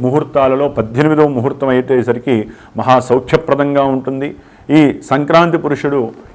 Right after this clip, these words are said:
ఎనిమిది విశాలమైనటువంటి నేత్రాలు, ఎనిమిది వ్రేలాడే కనుబొమ్మలు, నాలుగు పొడవైన ముక్కులు, ఎనిమిది భుజాలు, నాలుగు ముఖాలు,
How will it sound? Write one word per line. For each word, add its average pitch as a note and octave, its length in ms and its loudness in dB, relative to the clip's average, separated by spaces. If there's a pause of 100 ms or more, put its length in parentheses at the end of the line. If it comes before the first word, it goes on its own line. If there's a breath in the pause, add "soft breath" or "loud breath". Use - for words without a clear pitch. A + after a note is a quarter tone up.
ఎనిమిది C3+ 340 2
విశాలమైనటువంటి B2+ 920 2
నేత్రాలు, C#3+ 640 4
ఎనిమిది C3 360 2
వ్రేలాడే B2+ 580 6
కనుబొమ్మలు, C3+ 720 -4 (180)
నాలుగు C3+ 380 2
పొడవైన B2+ 460 0
ముక్కులు, A#2 520 -4 (420 loud breath)
ఎనిమిది C#3 340 4
భుజాలు, C#3+ 560 4 (140)
నాలుగు C3 360 4
ముఖాలు, C#3+ 600 0